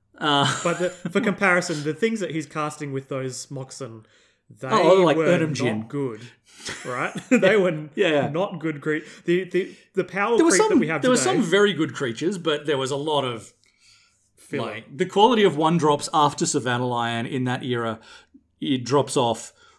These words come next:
Speaker 1: really sharply.
Speaker 2: <laughs>
Speaker 1: Um, like, 'cause this was, w-, when, when this was happening, this was before Jackal Pup was printed. So Savannah Lion might have been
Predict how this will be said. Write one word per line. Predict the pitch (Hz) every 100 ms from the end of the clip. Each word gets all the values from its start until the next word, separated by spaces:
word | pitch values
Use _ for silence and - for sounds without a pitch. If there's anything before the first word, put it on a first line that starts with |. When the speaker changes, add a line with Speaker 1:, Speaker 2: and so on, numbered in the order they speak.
| _ -
Speaker 1:
really | 117 135 156 160 156 139 127
sharply. | 113 - 139 110 107 - - 64 -
Speaker 2:
<laughs> | - 208 - -
Speaker 1:
Um, | 110 107 104 104 92 - _ _ _ _ _ _ _ _ _ _
like, | 123 113 107 - - _ _ _
'cause | 180 160 -
this | 240 240
was, | 208 - - _ _
w-, | 185 190
when, | 196 214
when | 190
this | 190
was | 185
happening, | 175 135 127
this | 165
was | 180
before | 165 147 147 127
Jackal | 117 117 123 160 -
Pup | 131 -
was | 131
printed. | 127 113 117
So | 127
Savannah | 135 147 208
Lion | 202 151 135
might | 139 143
have | 147
been | 135 131 123 113